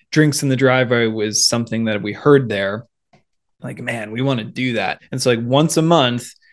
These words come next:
we, all we do is we have this list going of all our past clients, all our friends in the community, all our neighbors, all these people that we want. It's like a couple hundred people at this point.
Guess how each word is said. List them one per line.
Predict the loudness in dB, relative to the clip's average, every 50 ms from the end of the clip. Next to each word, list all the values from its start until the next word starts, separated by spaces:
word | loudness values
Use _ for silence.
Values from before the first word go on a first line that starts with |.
| _ _ -8
we, | 0 2 2 2
all | 2 0 0 2 4 6 6 6
we | 6 4 4
do | 6 4 6 6 4
is | 2 0
we | -2 -4 -4 -4 -4
have | -2 -2 0 0
this | 0 -2 -2 0
list | 2 4 4 4 4 -2 -2
going | -2 0 0 0 -2 -2
of | -2 0
all | 2 2 4
our | 2 2
past | 2 2 2 2 2 0 -4
clients, | -8 -6 -4 -2 -2 -2 -2 -4 -4 -2
all | 0 2 4 4
our | 4 2
friends | 0 0 -2 0 0 -2 -4 -4
in | -6
the | -6
community, | -6 -6 -6 -4 -2 -2 -2
all | -2 -2 -2
our | -4 -2
neighbors, | 0 0 0 0 0 0 0 0 0 0 -2 -2 -2
all | -2 0 0
these | -2 -4 -6
people | -4 -2 -2 -2 0 0 0
that | 0 0 0
we | 0 -4 -4
want. | -2 -2 -2 -2 -2 -2 -4
It's | -6 -8 -8
like | -8 -8
a | -8
couple | -6 -4 0 0 0
hundred | 0 0 -2 -2 -2 -4 -4
people | -4 -6 -4 -4 -6 -6
at | -6
this | -6 -10 -10 -10
point. | -10 -10 -8 -6 -6 -8 -10